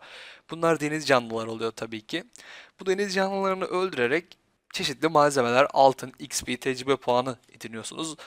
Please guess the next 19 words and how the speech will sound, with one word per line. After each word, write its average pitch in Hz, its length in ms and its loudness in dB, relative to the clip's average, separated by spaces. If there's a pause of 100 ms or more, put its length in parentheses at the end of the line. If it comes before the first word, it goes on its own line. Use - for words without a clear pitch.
(200)
Bu - 60 -8
tecrübe 175 420 2
puanı 160 300 4
ve 143 40 6
altınlarla 131 680 4
geminizi 131 540 -4
geliştirip - 600 -4
daha 127 200 4
iyi 117 180 -4
cephane 123 400 -4
alabiliyorsunuz. 127 760 0 (360)
Tabii 220 280 4
ki 135 140 -6
dediğim 170 260 -4
gibi 123 200 -4
bu 139 100 6
olay 156 220 2
sadece 156 680 0
yaratıkları 139 680 -2